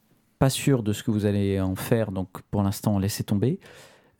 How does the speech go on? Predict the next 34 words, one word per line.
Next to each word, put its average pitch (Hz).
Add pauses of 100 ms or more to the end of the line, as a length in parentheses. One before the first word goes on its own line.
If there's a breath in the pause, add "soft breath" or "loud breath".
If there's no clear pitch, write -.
Vous 117
ne 131
savez 120
pas 147
ce -
que -
vous 117
allez 113
trouver 110
en 104
bas, 123
donc 120
attendez 120
de 98
voir, 123
euh, 104
pour, 101
euh, 95
vous 101
décider, 107
parce 98
que 113
là, 113
vous 107
tournez 110
pas -
mal 117
en 113
rond 120
depuis, 107
euh, 101
depuis -
dix 107
minutes. 107